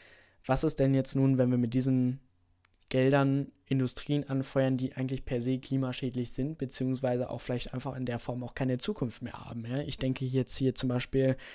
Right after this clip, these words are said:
an Kohleverstromung. Das ist natürlich ein sehr explosives Thema. Da kann man sicherlich auch nochmal ins Detail gehen, pro, contra und so weiter und so fort. Denn das ist natürlich auch wieder ein massiver Eingriff in die freie Marktwirtschaft, beziehungsweise in die soziale Marktwirtschaft, wenn man das so,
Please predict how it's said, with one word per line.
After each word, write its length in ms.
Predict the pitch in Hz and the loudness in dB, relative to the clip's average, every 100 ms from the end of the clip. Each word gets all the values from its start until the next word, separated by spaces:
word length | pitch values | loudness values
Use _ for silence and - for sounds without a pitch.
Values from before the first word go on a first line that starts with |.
| - - | -18 -6
an 180 | 139 135 | -2 4
Kohleverstromung. 800 | 180 175 - 120 - 117 113 | 6 6 4 -4 -2 -2 -2
Das 180 | 110 127 | -2 -2
ist 140 | 151 160 | -2 -2
natürlich 380 | 135 143 135 | -2 -2 0
ein 140 | 139 135 | 2 2
sehr 240 | 143 165 | 4 4
explosives 640 | 165 - 151 143 143 143 | 2 0 2 2 2 0
Thema. 500 | - - 160 131 131 160 - - | 0 0 2 4 2 -2 -10 -8
Da 80 | - | -4
kann 160 | 135 156 | 2 4
man 100 | 143 | 4
sicherlich 380 | 143 147 143 139 | 4 2 0 0
auch 80 | |
nochmal 220 | 139 135 135 | 0 0 0
ins 100 | 135 | -2
Detail 320 | 131 - 139 | -2 0 0
gehen, 280 | 135 131 131 | 2 0 0
pro, 180 | 139 | -2
contra 340 | 135 135 131 131 | 0 -2 -2 -4
und 140 | 139 | -2
so 100 | 135 | -2
weiter 240 | 131 123 123 | -2 -2 -4
und 80 | |
so 80 | 123 | -4
fort. 320 | 123 143 110 | -2 -2 0
Denn 300 | 117 113 117 - - - - | -2 -2 -2 -6 -14 -20 -6
das 140 | - 135 | -2 0
ist 140 | 131 | 0
natürlich 300 | 135 135 131 | 0 0 0
auch 100 | 131 | 0
wieder 140 | 131 | 0
ein 120 | 131 123 | 2 2
massiver 560 | 117 139 131 131 120 | 0 0 0 0 -2
Eingriff 1000 | 143 135 139 - _ _ - 139 135 139 - | -2 -2 -2 -6 _ _ -6 0 0 0 -2
in 80 | |
die 240 | 127 131 127 | 0 2 0
freie 380 | - 127 131 127 | 0 2 4 4
Marktwirtschaft, 520 | 127 143 127 123 117 | 2 0 -2 -2 0
beziehungsweise 440 | 123 127 123 123 | 0 0 2 2
in 60 | 123 | 2
die 80 | 123 | 0
soziale 400 | 123 - 131 135 | 0 -2 0 0
Marktwirtschaft, 640 | 110 107 117 - 110 - | 0 -6 -8 -6 -6 -6
wenn 80 | 117 | -4
man 140 | 113 | -4
das 200 | 113 - | -4 -2
so, 240 | 135 127 | 0 -2